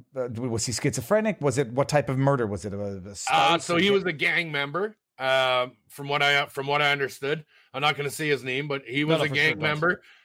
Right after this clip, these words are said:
Speaker 2: and, uh, he was being, he was under trial for two homicides. Um, I'm not gonna say anything about what he
Speaker 1: N-,
Speaker 2: told me
Speaker 1: no, no,
Speaker 2: in
Speaker 1: forget
Speaker 2: there,
Speaker 1: that. That's,
Speaker 2: but, uh,
Speaker 1: that's enough.
Speaker 2: let's just put it this way: he was a badass. Uh, he was a badass.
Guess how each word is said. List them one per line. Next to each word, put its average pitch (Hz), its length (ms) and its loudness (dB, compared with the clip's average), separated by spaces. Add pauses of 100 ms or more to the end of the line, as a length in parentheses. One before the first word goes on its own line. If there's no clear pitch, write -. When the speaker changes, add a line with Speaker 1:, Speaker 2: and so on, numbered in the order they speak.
Speaker 2:
and, 147 420 0
uh, 147 280 4
he 139 220 -2
was 151 200 0
being, 151 560 -2
he 147 240 -2
was 143 320 -2
under 170 280 -2
trial 160 560 2
for 143 440 0
two 180 240 0
homicides. 147 840 0 (540)
Um, 127 380 4
I'm 131 100 0
not 151 180 2
gonna 151 140 -2
say 151 220 2
anything 156 300 0
about 151 240 0
what 147 120 0
he 160 80 0
Speaker 1:
N-, 160 80 -6
Speaker 2:
told 147 240 2
me 160 100 -4 (240)
Speaker 1:
no, 151 120 -4
no, 160 60 -4
Speaker 2:
in 147 40 -10
Speaker 1:
forget 143 220 -2
Speaker 2:
there, 147 200 2
Speaker 1:
that. 127 80 -14
That's, - 0 -
Speaker 2:
but, 147 320 0
uh, 147 200 4
Speaker 1:
that's - 180 -10
enough. 139 180 -2
Speaker 2:
let's 165 160 0
just 160 200 -6
put 175 140 2
it 151 100 -2
this 156 240 0
way: 156 240 2
he 147 120 0
was 156 200 2
a 147 60 -6
badass. 151 640 2 (200)
Uh, 127 340 2
he 127 180 -2
was 147 260 2
a 151 60 -2
badass. 143 600 2